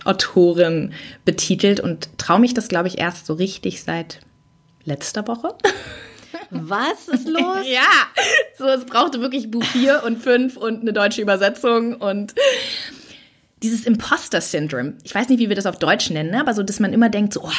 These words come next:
Speaker 1: es deckt gleich jemand auf, dass ich das eigentlich alles gar nicht kann.“ <laughs>
Speaker 2: Ah ja,
Speaker 1: Ne?
Speaker 2: das hat meine Marketing-Expertin,
Speaker 1: Ja.
Speaker 2: mit der ich eng zusammenarbeite, also meine
Speaker 1: Mhm.
Speaker 2: Coacherin im Marketing, die hat das,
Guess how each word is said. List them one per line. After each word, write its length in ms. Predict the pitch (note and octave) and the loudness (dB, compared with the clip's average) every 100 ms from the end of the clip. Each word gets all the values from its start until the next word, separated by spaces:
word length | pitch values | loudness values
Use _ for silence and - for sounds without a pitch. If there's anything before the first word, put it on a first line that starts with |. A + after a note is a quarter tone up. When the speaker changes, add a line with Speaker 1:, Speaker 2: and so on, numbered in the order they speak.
| - | -6
Speaker 1:
es 160 | - - | -6 -6
deckt 300 | - - - | -8 -8 -2
gleich 380 | E3+ F#3 A#3 A3 | 0 0 -2 -2
jemand 320 | F#3 D#3 E3 | -2 -4 -6
auf, 260 | F3+ A#3 | -8 -8
dass 140 | F#3 E3+ | -8 -8
ich 100 | D#3 | -8
das 180 | D#3+ - | -8 -6
eigentlich 400 | D#3+ G3 F#3 - | -4 -2 -4 -6
alles 240 | D#3+ F3 | -6 -6
gar 160 | - D#3+ | -8 -8
nicht 180 | - | -10
kann.“ 320 | - - - A#3+ | -10 -10 -8 0
<laughs> 40 | D#4+ - - - _ _ - | 0 -2 -10 -12 _ _ -12
Speaker 2:
Ah 40 | |
ja, 160 | B3 C#4+ | -4 2
Speaker 1:
Ne? 80 | A#3 | 4
Speaker 2:
das 160 | B3 A#3+ | 2 -2
hat 140 | A#3 | 0
meine 240 | B3 A#3 | 0 0
Marketing-Expertin, 1200 | A3 B3 D4+ - A#3 G#3+ - G3 - - G#3+ G#3+ G#3 | 0 -2 -4 -6 -4 -4 -6 -8 -8 -2 -2 -2 0
Speaker 1:
Ja. 120 | E4+ | 2
Speaker 2:
mit 80 | D4+ | 4
der 160 | G#3 | 2
ich 120 | G#3 - | 2 -2
eng 140 | A3 | -4
zusammenarbeite, 400 | A3 G#3 A#3+ - | -4 -2 -2 -2
also 100 | G3 | -2
meine 160 | G#3 G3+ | 0 2
Speaker 1:
Mhm. 20 | |
Speaker 2:
Coacherin 640 | C#4+ D4+ G#4+ A#3+ A3 G#3 | 6 6 6 2 0 -2
im 100 | G3+ | -4
Marketing, 500 | G#3 B3+ C4+ B3+ G3+ | -2 -4 -6 -6 -4
die 140 | G3 A3 | -2 -4
hat 180 | A3+ - | -2 -4
das, 160 | G#3+ | -6